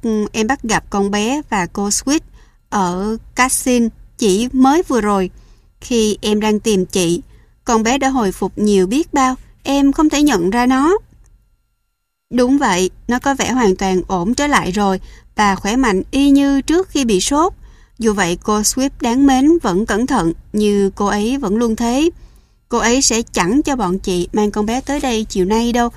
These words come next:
vì sợ lúc sương xuống rồi mà bọn chị chưa về. Nét thật quá tuyệt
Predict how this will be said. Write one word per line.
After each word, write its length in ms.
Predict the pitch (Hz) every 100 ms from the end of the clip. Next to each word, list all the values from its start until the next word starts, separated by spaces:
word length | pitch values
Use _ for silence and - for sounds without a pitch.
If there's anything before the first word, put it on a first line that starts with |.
| - - -
vì 120 | 233
sợ 360 | - 214 185 196
lúc 160 | 262 -
sương 300 | - 247 226
xuống 440 | - 254 254 320 466 220
rồi 440 | 214 180 175 170 165 -
mà 120 | 185
bọn 200 | 170 180
chị 240 | - 165 -
chưa 160 | 240
về. 300 | 220 208 190 - - - _ _ _ -
Nét 280 | 247 262 330 - -
thật 160 | 254 -
quá 280 | - 226 285 320
tuyệt 240 | 254 -